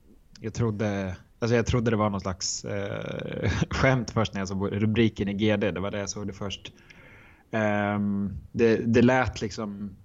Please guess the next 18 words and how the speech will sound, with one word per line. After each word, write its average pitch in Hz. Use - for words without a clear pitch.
eh, 98
till 117
en 117
början 120
väldigt 98
konstigt, 92
tyckte 113
jag. 85
Ehm, 95
och 110
sen 120
ju 113
mer 110
jag 104
har, 98
eh, 110
satt 117
mig 127